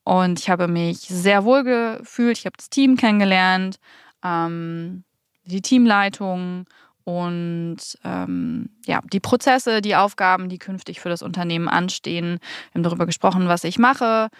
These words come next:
oder was ich bisher gemacht habe und, äh, inwieweit ich die Stellenausschreibung ansprechend finde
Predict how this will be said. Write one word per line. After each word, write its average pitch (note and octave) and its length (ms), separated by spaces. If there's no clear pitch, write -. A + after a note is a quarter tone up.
oder - 100
was - 80
ich - 60
bisher C4+ 340
gemacht A3+ 360
habe G3 460
und, E3 400
äh, F3+ 240
inwieweit F3 400
ich - 140
die F3+ 180
Stellenausschreibung F#3+ 760
ansprechend F#3 500
finde F3+ 460